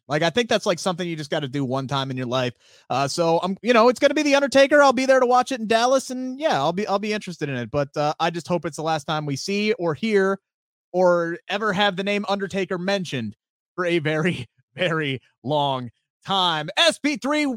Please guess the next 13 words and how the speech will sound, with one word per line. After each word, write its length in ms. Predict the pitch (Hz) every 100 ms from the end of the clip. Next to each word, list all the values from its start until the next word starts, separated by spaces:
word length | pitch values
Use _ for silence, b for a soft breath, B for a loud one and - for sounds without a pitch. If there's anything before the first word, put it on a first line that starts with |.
| -
I 120 | 269
ask 240 | 285 269
you 100 | 254
one 160 | 262 240
question. 400 | 226 240 - 254
What 180 | 247 349
is 120 | 262
more 220 | 214 220 196
important 380 | 156 180 165
than 140 | 156 151
peace 220 | 170 151
of 40 | 151
mind? 460 | 156 160 160 156